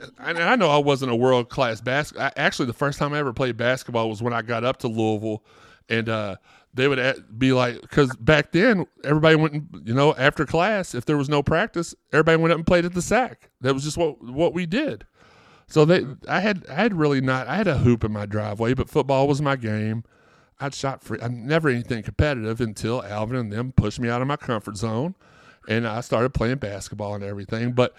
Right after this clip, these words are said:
even I know, or the way I always played the game, coached the game, whatever, is if you're only down by single digits, don't shoot threes unless they're wide open, because you're gonna get yourself in a bigger hole shooting threes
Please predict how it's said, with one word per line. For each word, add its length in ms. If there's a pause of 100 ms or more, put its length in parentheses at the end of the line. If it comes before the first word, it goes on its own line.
(240)
even 240
I 220
know, 380 (200)
or 220
the 100
way 140
I 140
always 360
played 240
the 60
game, 440
coached 380
the 80
game, 460 (420)
whatever, 560 (300)
is 160
if 160
you're 160
only 180
down 240
by 140
single 340
digits, 540 (640)
don't 220
shoot 280
threes 260
unless 260
they're 120
wide 240
open, 320 (880)
because 560
you're 160
gonna 140
get 120
yourself 280
in 80
a 40
bigger 280
hole 200
shooting 340
threes 580